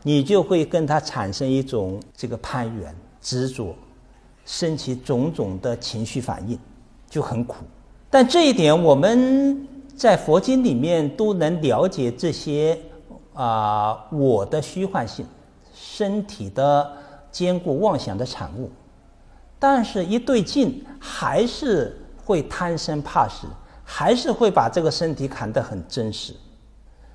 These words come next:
真正要把身体都空掉的话，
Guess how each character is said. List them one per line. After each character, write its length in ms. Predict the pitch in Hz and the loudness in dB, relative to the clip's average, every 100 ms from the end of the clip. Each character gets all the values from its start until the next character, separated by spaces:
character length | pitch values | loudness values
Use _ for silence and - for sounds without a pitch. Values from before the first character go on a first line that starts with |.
| - - _ - | -20 -20 _ 4
真 220 | 277 277 | 6 6
正 260 | 285 233 | 6 4
要 140 | 190 196 | 6 6
把 240 | 170 117 | 6 4
身 260 | - 208 202 | 2 -4 -2
体 440 | 139 127 131 151 202 | -2 -2 -2 -2 -2
都 80 | |
空 460 | 190 - 254 247 254 | -2 2 4 4 4
掉 160 | 247 117 | 0 0
的 100 | 104 | -2
话， 280 | 123 90 | -4 -4